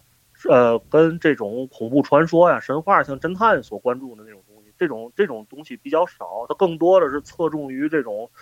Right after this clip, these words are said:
人与人之间的关系，包括整个社区文化所产生的这些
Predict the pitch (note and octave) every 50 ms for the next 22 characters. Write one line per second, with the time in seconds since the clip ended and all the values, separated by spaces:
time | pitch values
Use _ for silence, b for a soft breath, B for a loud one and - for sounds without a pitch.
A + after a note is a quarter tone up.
0 | b b b _ _ _ _ - D#3 F3 D#3 B2+ A#2+ B2 B2+ C#3+ D3+ - E3 D#3
1 | D#3 D#3+ D#3+ E3 F3 D#3+ C3+ A2+ G#2 - D#3 D#3+ F3 G3 G#3+ G#3 - B2 G#2+ G2+
2 | G#2 - - D#3+ D3 D#3+ C#3 B2 - G#2+ A2+ A#2 D3 D3+ C#3 C3+ - - D#3+ C#3+
3 | C#3 E3 E3 D#3 E3 F3+ G3 G#3+ A3+ G#3 D3 A#2 G#2+ - - A2+ A#2+ B2 - -
4 | - G#2 A2 A2 B2 B2+ C3 B2 A2+ A#2+ A#2+ A2+ A2 A#2+ B2+ C3 C3